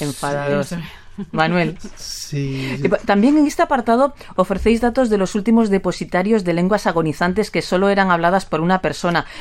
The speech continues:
Speaker 1: La verdad es que cuando leía esta página, esa enumeración, me producía una, una especie de vértigo, ¿no?
Speaker 3: Sí, sí, sí, es muy triste. Es una, si me permites, leo algunos de los,
Speaker 1: Sí,
Speaker 3: de los
Speaker 1: claro.
Speaker 3: datos que hemos encontrado, como el de Luisa, eh, Gastelumendi,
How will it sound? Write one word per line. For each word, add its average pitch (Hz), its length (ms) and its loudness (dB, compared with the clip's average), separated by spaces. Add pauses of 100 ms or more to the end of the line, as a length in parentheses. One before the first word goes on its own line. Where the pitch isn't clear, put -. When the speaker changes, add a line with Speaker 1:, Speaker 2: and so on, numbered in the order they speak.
Speaker 1:
La 160 100 2
verdad 180 160 4
es 220 100 -2
que 269 180 2 (300)
cuando 175 360 4
leía 175 280 4
esta 226 220 0
página, 220 400 2
esa 226 180 0
enumeración, 214 680 4 (420)
me 170 100 -2
producía 180 320 2
una, 262 220 6
una 226 140 4
especie 247 260 0
de 202 80 4
vértigo, 175 440 0
¿no? 220 140 -2 (320)
Speaker 3:
Sí, 156 380 2
sí, - 160 -10
sí, 147 180 0
es 143 60 2
muy 151 160 4
triste. 180 440 2 (360)
Es - 220 -6
una, 151 300 4
si - 120 0
me 147 120 6
permites, 151 400 4
leo 170 120 6
algunos 147 380 4
de 135 80 2
los, 120 320 0
Speaker 1:
Sí, 151 100 0
Speaker 3:
de 135 60 4
los 123 100 2
Speaker 1:
claro. 160 140 2
Speaker 3:
datos 139 120 2
que 135 60 0
hemos 131 160 0
encontrado, 139 680 0
como 131 160 -2
el 123 60 -2
de 120 120 0
Luisa, 131 580 2 (440)
eh, 131 100 -6
Gastelumendi, 156 840 4